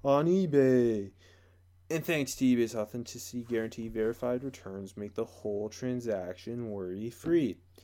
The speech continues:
With other sites taking as much as twenty-five percent, you're going to have a lot of extra money left for more sneakers.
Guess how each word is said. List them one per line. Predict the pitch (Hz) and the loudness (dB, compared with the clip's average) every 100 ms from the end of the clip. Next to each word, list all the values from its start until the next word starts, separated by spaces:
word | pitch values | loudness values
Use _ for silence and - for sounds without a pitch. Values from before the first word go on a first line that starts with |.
| _ _ _ - | _ _ _ -4
With | 113 - - - | -4 -4 -4 2
other | 139 180 196 | 4 4 -2
sites | - 127 123 127 - - | -2 -2 -2 -4 -12 -6
taking | 127 113 110 104 | -4 -4 -6 -8
as | 98 | -8
much | 101 101 | -10 -10
as | 95 | -12
twenty-five | - - 123 131 143 147 | -12 -10 -10 -6 -6 -6
percent, | - 139 110 92 85 - | -10 -10 -8 -8 -10 -6
you're | 117 123 | -2 0
going | 143 143 | 0 -2
to | 127 | -4
have | 117 120 117 | -4 -6 -6
a | - | -8
lot | 90 82 85 85 | -10 -8 -6 -6
of | 101 104 | -6 -6
extra | 107 - 113 | -6 -8 -10
money | 107 117 | -8 -6
left | 113 107 - - _ _ _ | -6 -6 -10 -20 _ _ _
for | - - - | -20 -18 -12
more | 90 90 | -6 -4
sneakers. | 95 - 92 82 - - - | -6 -10 -12 -12 -16 -18 -20